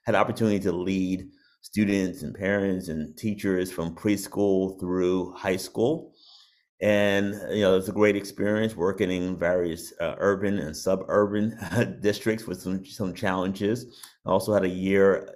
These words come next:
in working in Philadelphia School District doing some school turn-, turnaround work,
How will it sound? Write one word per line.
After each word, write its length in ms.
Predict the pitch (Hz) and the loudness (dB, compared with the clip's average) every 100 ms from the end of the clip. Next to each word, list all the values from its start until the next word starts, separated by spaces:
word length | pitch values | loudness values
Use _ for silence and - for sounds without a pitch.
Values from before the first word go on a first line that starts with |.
| - | -10
in 120 | 90 | -2
working 260 | 95 98 | 0 0
in 200 | 87 90 | -2 -2
Philadelphia 600 | 87 98 92 101 113 120 98 | -2 2 4 4 2 2 -2
School 220 | - 95 | -2 -2
District 460 | 90 90 90 87 - _ 82 | -2 -2 -2 -4 -6 _ -6
doing 220 | 95 87 | -2 -2
some 100 | 85 | -4
school 240 | 82 - 95 | -8 -6 -4
turn-, 300 | - 117 95 | -2 -4 -2
turnaround 560 | 123 127 104 90 80 | -2 0 0 0 -2
work, 380 | 78 87 - - | 0 -2 -2 -12